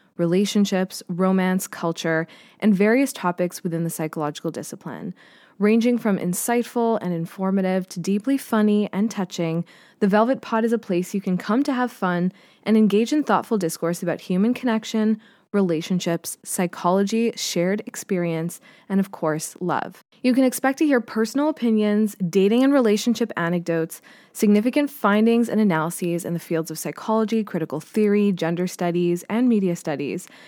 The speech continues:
and thought-provoking questions that we'd love for you to answer by sending voice notes to Velvet App through Instagram D M. So that's at Velvet App, at V L V T A P P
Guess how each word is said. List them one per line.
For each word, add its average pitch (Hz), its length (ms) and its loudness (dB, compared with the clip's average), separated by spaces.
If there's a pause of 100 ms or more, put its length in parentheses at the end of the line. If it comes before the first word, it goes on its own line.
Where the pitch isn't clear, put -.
(160)
and 208 180 2
thought-provoking 247 640 2
questions 180 460 -2
that 185 140 -4
we'd 202 180 2
love 180 340 2
for 262 120 -4
you 262 100 0
to 262 120 -2
answer 170 480 -2 (280)
by 190 100 2
sending 254 420 2
voice 185 280 2
notes 202 320 0 (240)
to 220 140 0
Velvet 196 380 2
App 175 260 -2
through - 240 -2
Instagram 175 600 0
D 160 140 -4
M. 175 300 -4
So 185 160 -4
that's 165 260 -2 (100)
at 196 300 0
Velvet 180 500 -2
App, 160 300 -2 (180)
at 233 280 2
V 202 340 -2
L 214 300 2
V 190 320 -2
T 196 520 -2
A 180 280 0
P 214 260 -4
P 190 480 -6